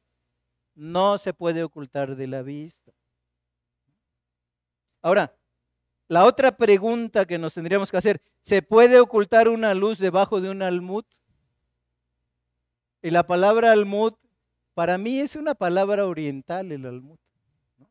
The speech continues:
Usada por los árabes. Y como nosotros fuimos conquistados por España, España a su vez antes había sido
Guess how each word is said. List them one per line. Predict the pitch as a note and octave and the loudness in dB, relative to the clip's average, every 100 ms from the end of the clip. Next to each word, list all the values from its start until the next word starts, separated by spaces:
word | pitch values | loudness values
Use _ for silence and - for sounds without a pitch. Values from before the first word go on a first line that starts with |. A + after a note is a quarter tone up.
| _ | _
Usada | - C#3 D3 | -14 -8 -6
por | C#3+ D#3+ | -8 -10
los | E3+ G3+ | -8 -4
árabes. | G3 G#3 A3 - _ _ _ _ _ | -2 -2 -6 -12 _ _ _ _ _
Y | A3 | -14
como | A3+ C4 B3 C4 C#4 | -6 -2 -2 -4 -8
nosotros | G3+ F#3 A3 A#3+ A#3 | -10 -8 -6 -6 -10
fuimos | A#3 A3+ - | -8 -10 -8
conquistados | F#3 E3+ D#3+ G#3 G3 G#3 | -10 -10 -8 -6 -4 -6
por | - G3+ | -8 -8
España, | G#3+ - G#3 G3+ A#3 D4 _ _ - | -8 -8 -8 -6 -12 -16 _ _ -10
España | E3 - F#3+ G#3+ A#3 A3+ | -10 -4 -2 0 -2 -6
a | |
su | - F#3+ | -6 -2
vez | G#3 G#3 - | 0 -2 -6
antes | F3+ G#3 G3+ F3 | -10 -8 -8 -6
había | D#3+ F3+ G3 | -4 0 -2
sido | - F#3+ G#3 G#3 | -2 -8 -6 -6